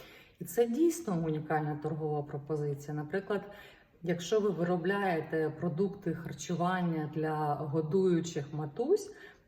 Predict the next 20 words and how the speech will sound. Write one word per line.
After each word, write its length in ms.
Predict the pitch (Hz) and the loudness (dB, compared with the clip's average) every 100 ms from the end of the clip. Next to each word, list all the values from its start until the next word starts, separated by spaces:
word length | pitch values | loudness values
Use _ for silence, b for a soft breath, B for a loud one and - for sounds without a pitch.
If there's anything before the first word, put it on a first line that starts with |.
| _ _ - | _ _ -8
то 140 | 170 | -6
тут 560 | 170 - 240 247 - - 190 | -6 -4 -4 -4 -10 -16 -14
в 300 | - - - | -12 -12 -14
цьому 400 | - 262 254 202 | -2 4 6 6
вже 300 | 156 160 190 | 4 2 2
і 260 | 175 175 170 | 2 2 4
є 160 | 165 | 4
ваше 400 | 156 151 160 - | 4 0 -4 -4
У 80 | 151 | -4
Т 140 | 147 156 | -4 -4
П. 180 | - | -2
Нічого 460 | 151 151 - 208 185 | -2 -2 0 0 0
більше 380 | 160 180 - 160 | 0 -2 -2 -6
придумувати 720 | 147 156 170 165 151 151 165 | -6 -4 -2 -2 -2 -4 -4
не 120 | 170 | -4
треба, 380 | 170 254 330 233 | -2 -2 -2 -4
просто 460 | - 180 - 175 | -6 -10 -8 -8
скажіть 480 | 165 - 170 226 - | -6 -6 -4 -4 -4
про 100 | 165 | -6
це 380 | 160 170 170 170 | -4 -2 -2 -2